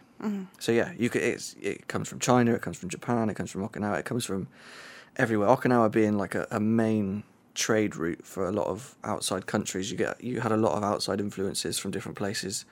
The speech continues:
Speaker 2: in the development of it. That's why people argue it's the original M M A, because it's just so many different arts
Speaker 1: That have
Speaker 2: being
Speaker 1: been
Speaker 2: kind of,
Speaker 1: blended
Speaker 2: yeah,
Speaker 1: together.
Speaker 2: just in a massive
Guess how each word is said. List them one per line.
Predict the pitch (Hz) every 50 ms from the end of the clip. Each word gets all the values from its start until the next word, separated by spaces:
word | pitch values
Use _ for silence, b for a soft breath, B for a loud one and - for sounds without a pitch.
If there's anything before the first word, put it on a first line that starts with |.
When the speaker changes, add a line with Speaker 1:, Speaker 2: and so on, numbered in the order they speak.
| B B B B B B
Speaker 2:
in | B
the | 110 107
development | - 107 104 98 82 92 95 -
of | - 90 -
it. | 87 - - - _ _ _ _ _ _ _ _ _ _ _ _ _ _ _ _ _ _ _ -
That's | - - -
why | 135
people | 123 123 107 117 113
argue | 110 110 - - 110
it's | 101 -
the | - 113 110
original | 110 113 107 110 107 107
M | 110 104 104
M | 107 113 120
A, | 117 104 107 127 - B B B B B B B B
because | B - - 123 104 107
it's | 107 -
just | - 113 - -
so | - 123 113
many | 110 101 104
different | 107 110 - - 107 -
arts | 110 101 90 - - - - - - _ _ _ _ _ _ - - -
Speaker 1:
That | -
have | 156 160
Speaker 2:
being | 190 185
Speaker 1:
been | 208 190
Speaker 2:
kind | 104 -
of, |
Speaker 1:
blended | 101 98 - - - -
Speaker 2:
yeah, | 147 120
Speaker 1:
together. | 92 - 104 104 - - -
Speaker 2:
just | - 123 110 - -
in | 107 107
a | 107
massive | 110 113 117 117 117 - - - 110 95 113 -